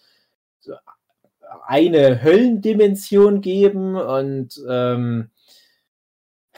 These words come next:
vielleicht noch irgendwas so zwischendrin, so Welt der Magie. Wurde ja in dem ersten Doctor Strange-Film auch schon gezeigt, die Welt von Dormammu.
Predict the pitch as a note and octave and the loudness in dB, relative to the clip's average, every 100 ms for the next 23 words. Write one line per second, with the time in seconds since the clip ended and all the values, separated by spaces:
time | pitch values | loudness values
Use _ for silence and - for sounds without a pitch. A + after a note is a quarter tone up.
0 | - - - A#2 C#3 C#3 D3 C#3+ C#3 C#3 | -14 -14 -6 -2 -2 0 0 0 0 0
1 | D3 C3 - D#3 - C3 D3+ D#3+ D3+ B2+ | 0 -4 -4 -6 -6 -4 -4 -2 0 2
2 | C3 D3+ D#3+ C3+ B2 A#2+ C3 D3+ D#3+ C3+ | 2 2 2 2 0 -2 -8 -2 0 0
3 | B2 A#2+ C3+ B2+ B2 C#3 - _ - B2+ | -2 -10 -20 -20 -20 -20 -20 _ -20 -12
4 | B2 F#3 A3 E3+ D#3+ D3 C#3+ - D3 C#3 | -2 2 4 4 4 2 -6 -6 -4 -4
5 | C#3 - - F3+ A3+ - A#3 A3 G#3 G#3+ | -6 -10 -4 -4 -4 -8 -6 -4 -4 -6
6 | G#3 G3 - F#3+ G3 - E3+ A#2+ D3+ E3+ | -6 -8 -2 -2 -2 -4 -4 0 0 0
7 | F3 C3 A#2 - G2+ G2+ G2+ - A2+ A2+ | -4 -6 -8 -6 -2 -2 -4 -10 -10 -4
8 | B2 D3 D3+ D3 B2+ C3 B2 A#2 A#2 C#3+ | 0 -2 -2 -4 -2 -2 0 0 0 0
9 | A#2 G2+ | -4 -6